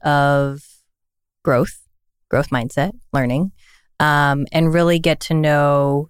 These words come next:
the people on your team, whether or not you're inheriting a team or, um, if you're building a team,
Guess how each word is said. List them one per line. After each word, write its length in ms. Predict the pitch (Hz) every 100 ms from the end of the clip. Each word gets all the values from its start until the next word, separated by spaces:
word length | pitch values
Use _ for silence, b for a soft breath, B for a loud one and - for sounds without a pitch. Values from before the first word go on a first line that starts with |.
| -
the 60 | 147
people 320 | 170 160 165
on 200 | 156 151
your 80 | 147
team, 500 | - 143 156 220 220
whether 240 | 156 143 143
or 20 |
not 180 | 139 101
you're 140 | 139
inheriting 720 | 139 156 156 160 160 160 160 - -
a 80 | 156
team 560 | - 160 160 165 170 -
or, 640 | 156 156 147 147 147 143 -
um, 300 | 143 139 143
if 140 | -
you're 100 | 156
building 460 | 147 165 175 165 147
a 40 |
team, 600 | - 156 143 156 180 196